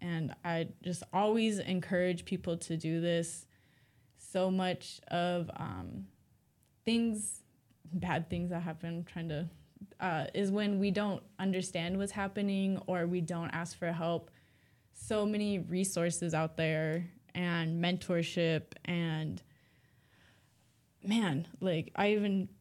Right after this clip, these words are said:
one of the things that I hold on to is that my college probably made over five hundred dollars for me from late fees. Like, I didn't know how to take out grants. I didn't know how to take out,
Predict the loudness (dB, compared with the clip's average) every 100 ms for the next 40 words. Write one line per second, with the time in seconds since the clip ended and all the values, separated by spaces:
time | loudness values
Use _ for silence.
0 | -2 2 4 2 2 2 4 2 4 2
1 | 0 -4 -14 -20 -4 2 4 4 2 0
2 | 0 2 2 2 0 0 -2 0 2 2
3 | 0 -2 0 2 2 2 2 0 -2 -8
4 | -18 -20 -20 -20 -20 -20 -20 -4 0 2
5 | 2 0 2 4 2 0 2 0 0 0
6 | 0 -2 0 2 4 2 2 0 0 0
7 | -2 -2 0 2 0 -2 -6 -4 0 2
8 | 2 2 0 -2 0 -2 0 -4 -6 -8
9 | -4 -2 0 0 -2 -2 0 0 -2 0
10 | 0 -2 0 2 2 0 -4